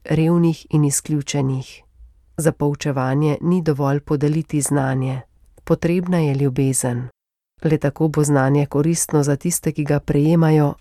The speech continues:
samo v sebi, ter tudi in predvsem zaradi ljubezni, ki jo prenaša. Poučevanje nikoli ne more biti ločeno od ljubezni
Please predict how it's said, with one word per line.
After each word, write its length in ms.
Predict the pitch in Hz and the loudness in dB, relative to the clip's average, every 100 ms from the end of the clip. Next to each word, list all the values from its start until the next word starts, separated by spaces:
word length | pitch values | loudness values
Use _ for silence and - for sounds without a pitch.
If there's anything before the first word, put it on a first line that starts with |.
| - _ | -16 _
samo 480 | - - 147 143 139 | -4 0 2 2 2
v 40 | 139 | 0
sebi, 520 | - 165 156 160 147 _ - | 0 0 2 2 0 _ -4
ter 160 | 156 147 | -2 -2
tudi 400 | 196 175 175 - - | -2 0 0 0 2
in 160 | 165 | 2
predvsem 600 | - 156 151 - 190 190 | 2 0 0 0 2 2
zaradi 360 | 156 165 156 147 | 2 2 2 0
ljubezni, 600 | 143 147 160 180 180 175 | 2 2 2 2 2 0
ki 160 | - 156 | 2 0
jo 100 | 143 | 0
prenaša. 720 | 151 143 135 131 - 139 127 - _ _ _ _ | -2 -2 -2 -2 -4 -6 -10 -14 _ _ _ _
Poučevanje 760 | 170 151 - 160 143 143 151 156 | 2 2 2 -2 0 0 2 2
nikoli 420 | 151 - 185 180 | 2 0 0 4
ne 100 | 156 | 4
more 280 | 156 165 151 | 4 4 2
biti 280 | 165 165 147 | 0 0 0
ločeno 460 | 160 - 156 151 | 0 0 0 0
od 180 | 151 143 | 0 -2
ljubezni 680 | 143 139 160 170 160 156 | 0 2 2 2 4 4